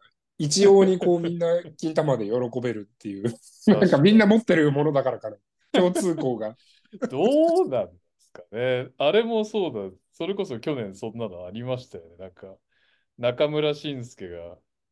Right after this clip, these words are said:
Speaker 1: うん。
Speaker 2: <laughs> もう金玉連呼するシーン、ダブリューダブリューイーで。
Speaker 1: あー、ありましたね。あったあった。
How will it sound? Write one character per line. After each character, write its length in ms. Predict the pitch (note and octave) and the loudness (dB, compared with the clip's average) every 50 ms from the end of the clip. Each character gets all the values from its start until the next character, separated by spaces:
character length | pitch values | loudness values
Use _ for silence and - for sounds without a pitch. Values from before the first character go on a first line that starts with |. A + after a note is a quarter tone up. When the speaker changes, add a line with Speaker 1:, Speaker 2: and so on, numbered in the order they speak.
| _ _ _ _ _ _ _ _ | _ _ _ _ _ _ _ _
Speaker 1:
う 80 | - C#3 | -4 0
ん。 200 | C3+ A#2+ A2 F#2 | 2 2 2 0
Speaker 2:
<laughs> 0 | |
も 240 | D3 D3+ A2+ G#2+ A2 | -2 -4 -6 -6 -8
う 40 | A2+ | -10
金 240 | - C#3+ A#2+ A2+ | -12 -12 -10 -6
玉 220 | G#2+ B2 A2 G#2 G2+ | -4 -4 -4 -4 -6
連 180 | G#2 G2+ G2+ | -10 -10 -12
呼 120 | F#2+ F#2+ F#2+ | -14 -16 -18
す 120 | - G#2+ | -16 -16
る 100 | G#2 G2+ | -16 -16
シ 120 | F#2+ - G2+ | -16 -18 -20
ー 100 | F#2+ G2 | -20 -20
ン、 40 | - _ _ _ _ _ | -20 _ _ _ _ _
ダ 140 | A#2+ B2+ B2+ | -2 -2 -2
ブ 100 | A2+ A2+ | -2 -4
リ 60 | A2+ | -6
ュ 20 | G#2+ | -6
ー 40 | A2 | -6
ダ 80 | A2 | -6
ブ 140 | G#2+ G#2+ A2 | -6 -6 -8
リ 60 | A2 | -8
ュ 40 | G#2 | -10
ー 20 | |
イ 40 | G2 | -10
ー 20 | F#2+ G2 G2 A#2 | -12 -14 -16 -18
で。 40 | _ _ _ _ _ _ _ _ _ - - _ _ | _ _ _ _ _ _ _ _ _ -20 -20 _ _
Speaker 1:
あ 240 | - A#3 A#3+ A#3 G#3+ | 0 2 4 4 4
ー、 20 | |
あ 60 | G3 | 4
り 60 | G3 A#3 | 4 4
ま 80 | B3+ - | 4 2
し 320 | - - - - - - | 0 -2 -2 -4 -2 0
た 80 | G3 F3+ | 2 4
ね。 200 | C#3 B2+ - - | 4 4 4 2
あ 80 | D#3+ | 2
っ 120 | F3 F3+ D#3+ | 0 0 2
た 120 | - F3+ | 2 2
あ 40 | E3+ | 2
っ 80 | - - | 2 2
た。 200 | D#3 C3+ G#2+ | 0 -2 0